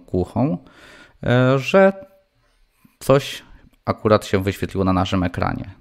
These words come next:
na ekranie naszego urządzenia. Z kolei osoby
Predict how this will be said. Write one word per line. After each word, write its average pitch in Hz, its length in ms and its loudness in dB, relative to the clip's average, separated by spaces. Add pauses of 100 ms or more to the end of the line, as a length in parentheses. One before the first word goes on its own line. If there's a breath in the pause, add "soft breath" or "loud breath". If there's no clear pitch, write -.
na - 100 -4
ekranie 95 300 -2
naszego 95 300 -2
urządzenia. 95 580 0 (120)
Z - 100 -20
kolei 101 420 2 (460 loud breath)
osoby 101 600 2